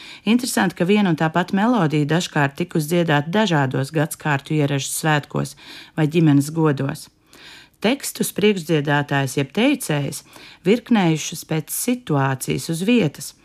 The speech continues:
Tas nozīmē, ka Ziemassvētku balsiem nav noteiktu nemainīgu tekstu.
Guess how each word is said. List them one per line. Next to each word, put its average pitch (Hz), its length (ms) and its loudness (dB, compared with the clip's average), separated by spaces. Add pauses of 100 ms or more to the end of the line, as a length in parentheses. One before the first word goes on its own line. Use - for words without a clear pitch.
(300)
Tas - 160 -6
nozīmē, 185 480 2
ka 151 80 -4
Ziemassvētku 185 800 0
balsiem 151 560 2
nav 226 220 2
noteiktu 156 560 0
nemainīgu 139 580 4
tekstu. 156 460 -4